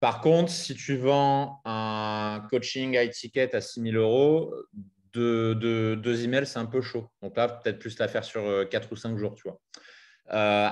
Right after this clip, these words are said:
après, en termes de minimum, maximum, en minimum, ça peut être sur une journée. Un truc qui est pas cher, typiquement, tu peux le faire sur une journée.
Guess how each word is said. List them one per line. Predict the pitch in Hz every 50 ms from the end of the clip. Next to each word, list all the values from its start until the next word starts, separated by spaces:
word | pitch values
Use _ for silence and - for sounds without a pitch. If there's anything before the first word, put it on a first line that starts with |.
| - -
après, | 120 120 117 - 160
en | 160 151
termes | - - 139 135
de | 131 131
minimum, | 131 127 135 139 139 143 143 143
maximum, | 139 135 131 131 - - 135 139 139 135 127
en | 120
minimum, | 123 131 135 139 143 143 143 143 143
ça | 139 - 120
peut | 104 - 117
être | 113 113
sur | - - 113
une | 110 110
journée. | 95 110 107 110 117 139 185 - -
Un | - 107
truc | 104 - - 117
qui | - -
est | 117
pas | 110 117 107
cher, | 101 - 131 127 -
typiquement, | - - 87 98 - - 117
tu | 117 117
peux | 113 104 92
le |
faire | 92 - 101
sur | - - 110
une | 104 101
journée. | 95 107 104 104 117 131 156 165